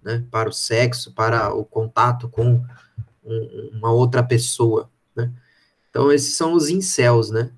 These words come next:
E eles também são conhecidos como shunners, porque eles usam canais da internet sem moderação pela deep web,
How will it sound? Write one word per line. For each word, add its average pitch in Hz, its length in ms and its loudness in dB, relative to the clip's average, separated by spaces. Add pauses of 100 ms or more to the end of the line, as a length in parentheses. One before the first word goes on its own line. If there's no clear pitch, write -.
(440)
E 120 60 -2
eles 135 180 2
também 160 240 2
são - 160 -8
conhecidos 156 380 -2
como 156 220 0
shunners, 151 640 2
porque 135 260 -2
eles 170 300 2
usam 196 500 8 (420)
canais 160 600 4
da 131 100 4
internet 131 640 0
sem 160 240 -2
moderação 160 720 0
pela 147 320 2
deep 147 300 -2
web, 123 500 4